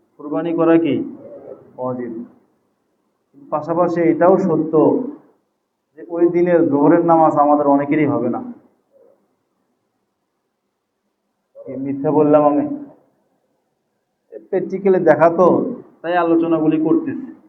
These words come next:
আমরা ওয়াজিব পালন করতে গিয়ে কোটা বাছাই এতই মগ্ন হব যে আমাদের জোহরের ফরজ নামাজটা আর হবে না।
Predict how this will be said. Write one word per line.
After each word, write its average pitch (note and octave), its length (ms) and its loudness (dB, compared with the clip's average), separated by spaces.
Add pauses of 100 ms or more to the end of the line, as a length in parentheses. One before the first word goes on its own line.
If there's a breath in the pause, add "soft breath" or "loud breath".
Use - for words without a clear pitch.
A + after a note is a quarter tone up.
(2500)
আমরা F#3+ 680 0 (220)
ওয়াজিব F3+ 460 -2
পালন F#3 340 4
করতে F3+ 380 2
গিয়ে E3 400 8 (600)
কোটা D#3 260 0
বাছাই E3 340 2
এতই E3+ 280 4
মগ্ন E3+ 340 4
হব D#3+ 580 2 (460)
যে C3+ 140 -12
আমাদের D#3 560 -4
জোহরের D#3 640 2
ফরজ E3 340 2
নামাজটা D#3 460 0
আর C#3+ 100 6
হবে A#2+ 300 -2
না। B2 140 -8